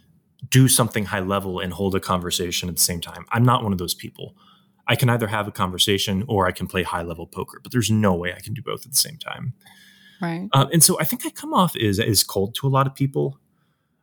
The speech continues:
Speaker 1: Um, I, I think if people were able to see my life and, like, all the fun, crazy things I do, all the, you know, hilarious, um, situations I get into with friends, like, uh,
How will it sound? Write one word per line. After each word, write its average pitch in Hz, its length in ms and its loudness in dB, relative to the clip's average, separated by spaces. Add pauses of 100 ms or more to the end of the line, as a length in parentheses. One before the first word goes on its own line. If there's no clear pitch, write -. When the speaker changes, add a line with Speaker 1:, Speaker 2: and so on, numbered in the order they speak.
(260)
Speaker 1:
Um, 135 160 6
I, 143 140 2
I - 60 2
think 220 200 2
if - 140 0
people 147 260 0
were 110 160 2
able 113 240 -2
to 98 120 -2
see 110 320 4
my 92 180 0
life 92 360 2
and, 90 80 -4
like, 90 160 -6
all 95 100 0
the 92 100 -2
fun, 95 320 2
crazy 98 400 0
things 98 320 -2
I 90 100 0
do, 92 340 -2
all 87 160 -6
the, 90 300 -6
you 104 120 -2
know, 90 220 -4
hilarious, 92 880 0 (500)
um, 90 280 -4
situations 95 640 2
I 95 60 4
get 98 120 0
into 95 180 -2
with 90 120 -6
friends, 92 720 0
like, - 480 -10 (760)
uh, 113 120 0